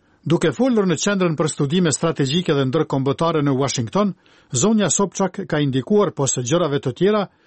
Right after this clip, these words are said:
se planifikon të takohet me zyrtar të administratës lidhur me sanksionet ekonomike të Shteteve të Bashkuara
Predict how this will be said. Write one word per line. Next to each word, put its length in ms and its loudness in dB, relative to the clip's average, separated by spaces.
se 240 0
planifikon 560 0
të 160 -2
takohet 420 0
me 100 2
zyrtar 400 0
të 120 -2
administratës 800 -2
lidhur 240 4
me 160 2
sanksionet 600 0
ekonomike 560 0
të 120 -2
Shteteve 400 0
të 160 -4
Bashkuara 460 0